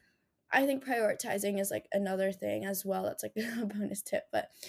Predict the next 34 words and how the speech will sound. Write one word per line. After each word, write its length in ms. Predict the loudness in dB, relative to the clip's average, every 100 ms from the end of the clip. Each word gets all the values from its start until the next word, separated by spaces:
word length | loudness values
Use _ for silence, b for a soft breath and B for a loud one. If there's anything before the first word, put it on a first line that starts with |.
| B B B 0
prioritizing 560 | 6 6 6 2 2 0
is 120 | -2
so 200 | 0 0
important, 640 | -2 -4 -6 -4 -4 -4 -8 _ -8
especially 340 | -6 -6 -4
during 180 | -2 -2
the 60 | -2
semester. 640 | -6 -8 -8 -8 -8 -12 -16 B B 2
Prioritization 880 | 4 4 2 0 0 -2 -4 -4 -4
has 320 | -4 -4 -4 -6 -14
kept 200 | -8 -4
me 100 | -2
sane. 540 | 0 2 0 0 0 -4 b b b b b _ _
You, 340 | -4 0 2 6
like, 200 | 6 4
eventually 420 | 2 0 0 0
just 240 | 0 -2
realize 580 | 0 2 2 2 2 0
that 180 | -4 -4
you're 140 | -4
not 300 | -2 -2 -4
going 180 | -2 0
to 60 | 0
get 140 | -2
everything 420 | -4 -4 -4 -4 -4
done. 320 | -4 -4 -4
And 220 | -6 -8 -10 -20 _ -2
for 180 | -2
me, 220 | 0 2 0
especially 360 | 0 -4 -4
as 100 | -4
a 60 | -4
control 400 | -6 -4 0 0
freak, 280 | 0 -4